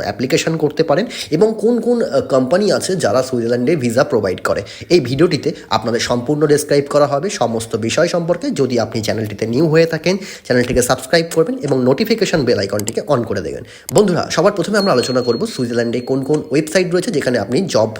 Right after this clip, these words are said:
ফাইন্ড করতে পারেন। সবার প্রথমে যে কোম্পানির ওয়েবসাইটটি পাওয়া যাবে তার নাম হচ্ছে jobs dot C H। এটি একটি, আহ, অফিসিয়াল পোর্টাল সুইজারল্যান্ডের জন্য, এবং আপনারা যদি চান,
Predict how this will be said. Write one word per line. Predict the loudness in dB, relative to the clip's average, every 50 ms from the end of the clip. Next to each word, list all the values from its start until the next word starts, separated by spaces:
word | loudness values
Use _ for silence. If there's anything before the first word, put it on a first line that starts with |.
| -8 -4 0
ফাইন্ড | 2 2 2 2 0 -2
করতে | -4 -2 -4 -4
পারেন। | -4 -4 -4 -4 -2
সবার | 0 0 0 0 0
প্রথমে | -2 0 0 0 0
যে | 2 2 0
কোম্পানির | -2 0 0 0 0 0
ওয়েবসাইটটি | 0 0 -2 -4 -4 -6 -4 -4
পাওয়া | -2 -2 -2
যাবে | -2 -2
তার | -2 -2 -2
নাম | -2 -4 -6 -6
হচ্ছে | -6 -6 -6 -6 -2 0
jobs | 2 2 2 0 -4 -8 -6 -2 0
dot | 2 2 0 -2 -6 -8
C | -6 -6 -4 -2 -2 -4 -2 -4
H। | -8 -12 -12 -14 -18 -18 -18 -14 -6 -4 -2
এটি | 0 0 0
একটি, | 0 0 -2 -2 -2 -4 -8 -16 -20 -10 -8
আহ, | -6 -6 -6 -4 -2 0 0
অফিসিয়াল | 0 0 -2 0 2 2 2 2 2
পোর্টাল | 0 0 2 0 -2 -2 -4 -6 -10 -6
সুইজারল্যান্ডের | -2 -2 0 2 2 2 2 2 0 0 0 0
জন্য, | 0 0 0 -2 -2 -2
এবং | -2 0 0 0 0 -2 -2
আপনারা | -2 0 -2 -2 0 -2
যদি | -2 -4 -2
চান, | -2 -2 0 0